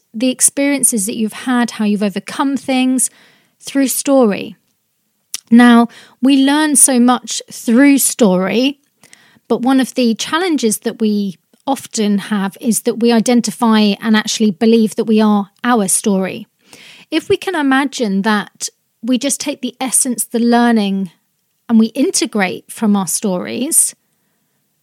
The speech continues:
but then we take that magic, that medicine, and we then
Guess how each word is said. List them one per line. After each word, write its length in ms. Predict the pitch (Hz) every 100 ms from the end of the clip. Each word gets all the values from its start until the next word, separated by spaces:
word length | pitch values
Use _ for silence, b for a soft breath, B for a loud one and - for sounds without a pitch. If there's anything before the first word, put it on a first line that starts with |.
| _ _ _ _ _ _
but 160 | - 233
then 180 | 247 240
we 120 | 247
take 400 | - 285 240 -
that 260 | 233 208 - -
magic, 960 | 202 220 247 - - 214 - _ - _ _
that 200 | 208 220
medicine, 800 | 226 220 233 233 - 220 - 196 b b b
and 200 | 226 220
we 120 | 220 214
then 540 | 208 226 220 208